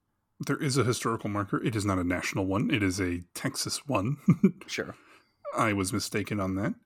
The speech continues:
Speaker 1: and it's, um, not as interesting as I would have hoped. It's just old.
Speaker 2: Well, wasn't Johnson Station the original name of Arlington?
Speaker 1: Mm-hmm.
Speaker 2: And then they, like, renamed it Arlington after Robert E. Lee came to town?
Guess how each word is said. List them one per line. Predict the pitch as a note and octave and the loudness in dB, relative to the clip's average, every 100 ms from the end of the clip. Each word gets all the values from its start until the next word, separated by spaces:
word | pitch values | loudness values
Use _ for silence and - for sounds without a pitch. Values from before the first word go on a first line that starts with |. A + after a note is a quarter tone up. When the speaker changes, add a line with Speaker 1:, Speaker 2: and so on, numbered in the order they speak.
| D#3 | 0
Speaker 1:
and | C3+ | 2
it's, | C3 - C#3 | 2 0 -2
um, | C3 C3 B2+ - _ - | 0 0 -2 -10 _ -4
not | C3+ C3+ C#3+ | 0 2 2
as | C#3 | 0
interesting | E3 D3+ C#3+ D3 | 0 -2 -2 0
as | C#3+ D3 | 2 2
I | C#3+ | 0
would | D#3 | 0
have | D3+ | -4
hoped. | A3+ - - - - | -6 -6 -12 -12 -2
It's | C3+ - | -2 0
just | E3+ - | -2 -2
old. | A#2+ A#2 - - _ _ _ | -4 -6 -8 -20 _ _ _
Speaker 2:
Well, | - F3 | 0 2
wasn't | G3 D4 F#3+ | 4 2 2
Johnson | C3 A2+ C#3+ D3+ | 0 -2 -2 -2
Station | - C3 - C#3 | 2 2 2 4
the | A2 | 4
original | G2 F#2+ A2+ A2+ | 4 0 0 0
name | G2+ F2+ G#2 | 0 2 0
of | A2 | 0
Arlington? | - F2 G2 A2 C3+ C#3 _ - - - | -4 -2 -2 -2 -2 -4 _ -20 -20 0
Speaker 1:
Mm-hmm. | D3+ A2+ A#2 C3 - _ _ _ | 4 6 6 4 -4 _ _ _
Speaker 2:
And | C#3 D3 | -2 2
then | |
they, | C3+ C3 | 4 6
like, | A#2 A#2 _ _ _ - | 4 0 _ _ _ -6
renamed | C3+ C#3 C3 C3+ | 0 4 6 4
it | - | 4
Arlington | A2+ A#2+ C3 C#3 A#2+ | 4 4 2 2 0
after | G#2+ - A2 | 0 -2 0
Robert | G#2 G2 A2 | 2 2 0
E. | A2+ | -2
Lee | A2+ G#2 | -2 -2
came | A#2 A#2+ A#2+ | -2 0 -2
to | |
town? | A#2+ C3 B2 C3 | -2 -2 0 0